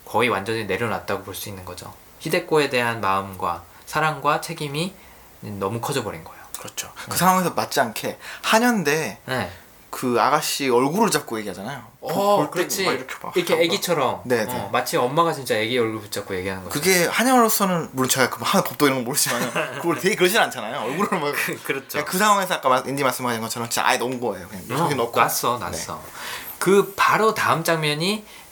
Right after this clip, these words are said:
Speaker 1: 이제 얼마나 수키가 이성을 잃었는지를 보여주죠.
Speaker 2: 네.
Speaker 1: 하정우가 뒤에서 이렇게 따라오다가, 아, 저기 얘기를 하죠. 그 유화 그릴 거니까
Speaker 2: 네.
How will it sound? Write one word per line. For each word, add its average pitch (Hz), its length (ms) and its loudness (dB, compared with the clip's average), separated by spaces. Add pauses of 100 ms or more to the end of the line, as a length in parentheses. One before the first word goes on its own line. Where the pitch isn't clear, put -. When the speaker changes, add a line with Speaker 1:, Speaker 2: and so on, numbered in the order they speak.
Speaker 1:
이제 131 200 4
얼마나 147 640 2
수키가 165 340 -2
이성을 123 400 0
잃었는지를 110 500 -4
보여주죠. 101 760 -2
Speaker 2:
네. - 60 -14 (340)
Speaker 1:
하정우가 165 560 2
뒤에서 123 240 0
이렇게 104 200 -4
따라오다가, 127 800 0 (420)
아, 92 560 -2 (140)
저기 104 280 0
얘기를 92 280 -4
하죠. 120 360 -2 (300)
그 87 520 -4 (100)
유화 131 400 2
그릴 101 420 -8
거니까 92 720 -2
Speaker 2:
네. 67 160 -8